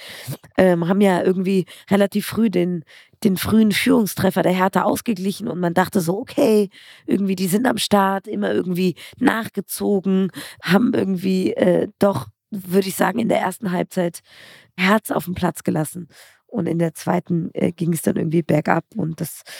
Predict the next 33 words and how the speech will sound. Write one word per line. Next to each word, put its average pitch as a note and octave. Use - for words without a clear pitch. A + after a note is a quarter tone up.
zeigt -
dann -
schon -
auch -
die -
Verunsicherung F3+
dieser E3+
Mannschaft. D#3+
Je E3+
länger F3
die F3+
Partie F#3+
geht, G#3+
desto F#3+
verunsicherter F#3+
sind G#3
sie F#3
am -
Ende, F#3
als F#3
sie F#3+
vor F#3
die F3+
Kurve F3+
gegangen E3+
sind. E3+
Ja, E3
wurden F#3+
sie F3
ausgepfiffen, E3+
wurden F#3
sie -
ausgebuht. E3